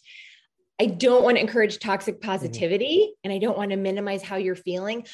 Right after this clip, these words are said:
Speaker 1: but it's often a both and. You can
Speaker 2: Mm-hmm.
Speaker 1: feel frustrated at what's going on in your life, and you can feel grateful for what you do have. Honestly, when I turn on my tap and clean water
Speaker 2: Mm-hmm.
Speaker 1: comes out, I'm
Speaker 2: <laughs>
Speaker 1: so thankful, and especially what's going on in the world right now.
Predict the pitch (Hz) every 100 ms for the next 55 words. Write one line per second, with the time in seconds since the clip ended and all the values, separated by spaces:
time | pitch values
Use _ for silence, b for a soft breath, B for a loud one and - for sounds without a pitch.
0 | B 233 254 - 220 233 233 190 196 185
1 | 185 190 175 131 - _ - _ _ B
2 | B 269 466 508 494 427 392 - 208 -
3 | 254 247 226 180 190 - 202 175 180 180
4 | 175 170 151 165 214 _ B B _ 262
5 | 277 277 233 247 269 214 208 202 180 180
6 | 185 175 185 175 - 165 160 165 156 -
7 | 226 247 247 254 220 202 - 254 233 190
8 | 180 - 160 220 - 185 - 226 196 151
9 | 156 170 202 120 147 - - - - 247
10 | 214 - _ - 285 262 254 247 - -
11 | 254 233 226 208 170 214 226 - 262 254
12 | 262 220 214 214 196 180 165 160 151 151
13 | 151 151 143 147 135 143 165